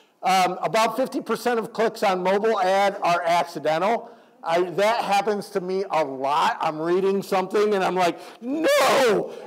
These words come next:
good, yeah." You know, I hate it, but, you know,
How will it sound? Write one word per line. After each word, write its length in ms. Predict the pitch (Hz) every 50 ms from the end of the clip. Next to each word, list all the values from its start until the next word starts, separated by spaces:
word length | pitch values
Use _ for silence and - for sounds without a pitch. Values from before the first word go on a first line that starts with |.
| - - -
good, 560 | 254 233 - 277 285 302 523 494 - 262 247
yeah." 800 | 269 277 302 349 539 539 539 - 320 294 240 220 220 180 - - - - - - - -
You 80 | 180 208
know, 120 | 214 220
I 200 | 233 220 202 208
hate 380 | 185 - - 208 254 339 359 359
it, 300 | 269 190 190 247 240 -
but, 320 | 247 233 226 240 233 196
you 120 | 175 220 220
know, 420 | 214 208 214 226 214 190 - -